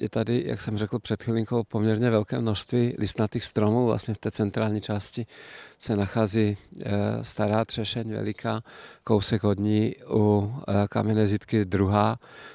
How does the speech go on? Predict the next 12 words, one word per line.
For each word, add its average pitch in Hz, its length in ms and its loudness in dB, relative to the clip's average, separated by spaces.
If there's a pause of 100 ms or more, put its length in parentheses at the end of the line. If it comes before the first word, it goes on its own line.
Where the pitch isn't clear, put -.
(120)
potom 107 240 0
je 101 60 2
tady 107 220 0
několik 107 560 0
slivoní 104 580 2
ještě, 120 400 0 (420)
což 117 200 2
by 123 100 2
tedy 139 240 4
nebylo 123 280 4
nic, 135 320 2
eh, - 40 4